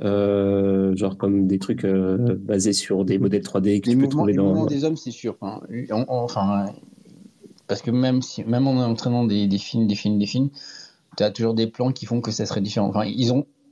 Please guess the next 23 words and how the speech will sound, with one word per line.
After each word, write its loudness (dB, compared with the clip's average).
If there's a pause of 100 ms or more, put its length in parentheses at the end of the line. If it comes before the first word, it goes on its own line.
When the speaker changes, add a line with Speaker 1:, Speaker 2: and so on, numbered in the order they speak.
Speaker 2:
forcément, 0
alors 0
si -10
c'est -2
pas -2
en 0
algorithme -2
principal, -2 (440)
dans 2
l'algorithme 0
de 0
renforcement, -2 (400)
ils 0
ont 0
dû 0
faire -2
que -10
le 0
renforcement -2
de, 0 (200)
du 0
réseau 0
neuronal 2